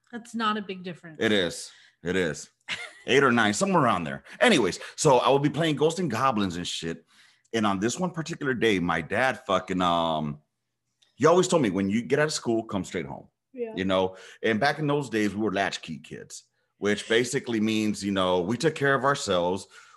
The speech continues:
Speaker 2: We had keys to the house, and we would let ourselves in because our parents worked. So anyways, um, it was us. We stopped and played Ghosts 'n Goblins. I think Galaga was in there, but, but Ghosts 'n Goblins was the main one I remember playing.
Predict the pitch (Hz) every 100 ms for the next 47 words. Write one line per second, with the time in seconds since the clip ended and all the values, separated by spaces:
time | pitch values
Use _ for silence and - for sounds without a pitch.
0 | - 101 104 123 - 135 - - 135 90
1 | 71 78 104 - - _ _ _ 101 104
2 | 101 98 98 95 101 104 110 110 160 104
3 | 101 90 - 82 76 - 120 76 - _
4 | _ _ _ _ _ - 110 95 87 85
5 | - _ _ _ _ _ _ - 135 135
6 | 104 92 92 - 92 90 85 80 73 -
7 | _ _ _ _ _ _ _ _ _ _
8 | _ _ _ 101 98 98 120 139 123 110
9 | - 123 127 143 135 123 123 113 104 110
10 | 131 120 107 107 104 104 110 110 104 95
11 | 120 82 92 95 101 92 95 90 98 92
12 | 92 90 98 101 110 104 160 156 120 131
13 | 110 95 87 92 98 92 90 87 85 76
14 | 85 73 57